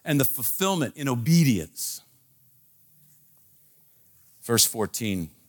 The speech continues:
"But solid food is for the mature,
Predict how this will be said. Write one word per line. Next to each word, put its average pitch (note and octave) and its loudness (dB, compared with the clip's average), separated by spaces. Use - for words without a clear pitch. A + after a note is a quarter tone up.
"But A#2 2
solid B2+ 4
food C3 -4
is A#2 4
for A#2+ -2
the G2 -8
mature, G2+ 0